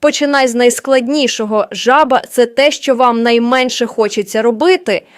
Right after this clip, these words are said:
але що дасть найбільший результат. Якщо відкласти цю справу, вона буде тиснути весь день, забираючи енергію. Як застосувати? Кожного ранку визначайте одне найбільш складне завдання.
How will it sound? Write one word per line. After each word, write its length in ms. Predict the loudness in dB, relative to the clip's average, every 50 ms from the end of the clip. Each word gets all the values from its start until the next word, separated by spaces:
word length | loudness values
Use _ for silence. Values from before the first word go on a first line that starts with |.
| _ -2
але 280 | 0 0 2 2 0
що 300 | -2 -4 -6 -4 -4 -4
дасть 600 | -4 0 0 2 4 4 2 0 -2 -8 -18 -20 _ -4
найбільший 840 | -2 0 0 0 -2 -2 -4 -4 -4 -4 -4 -4 -4 0 0 0
результат. 800 | 2 0 0 -2 -4 -6 -6 -6 -4 -4 -2 -2 -4 -6 -12 -20 _ _ _ _ _ -6
Якщо 440 | -2 -2 -2 -2 -2 -2 -2 -2
відкласти 720 | -2 -2 -4 -6 -4 0 2 2 2 2 0 0 -2 -2 -2
цю 240 | -2 -2 -4 -4 -4
справу, 680 | -4 -8 -8 -4 0 2 2 2 2 2 0 -2 -4 -4
вона 280 | -4 -2 2 2 2 2
буде 240 | 2 2 2 2
тиснути 520 | 2 2 0 -2 -2 -4 -6 -2 0 0 0
весь 300 | 2 2 0 0 0 -2
день, 320 | -2 -2 0 0 0 -2 -6 -8
забираючи 720 | -4 -4 -2 -2 0 0 0 0 0 0 -2 -2 -2 -2 -2
енергію. 680 | -2 -2 0 0 0 -2 -2 -6 -10 -10 -10 -10 -10 -14 _ -20 -16 _
Як 300 | -2 2 2 2 2 2
застосувати? 1080 | 0 0 -2 -2 0 -2 -2 -2 -2 -4 -6 -4 0 0 2 2 0 -2 -6 -12 -16 -16 _ _ _ _
Кожного 520 | -2 2 2 2 2 0 -2 -2 -2 0 0
ранку 520 | 2 2 0 0 -2 -4 -4 -4 -4 -2 0
визначайте 720 | -2 0 0 0 -2 -2 0 0 2 2 2 2 2 0
одне 400 | 0 0 -2 -2 -2 -2 -2 0
найбільш 480 | 0 0 -2 0 -2 -4 -4 -4 -6 -10
складне 460 | -6 -4 -2 -2 -2 -2 -4 -4 -4
завдання. 720 | -4 -4 -6 -4 -4 -2 0 0 0 -2 -4 -6 -6 -10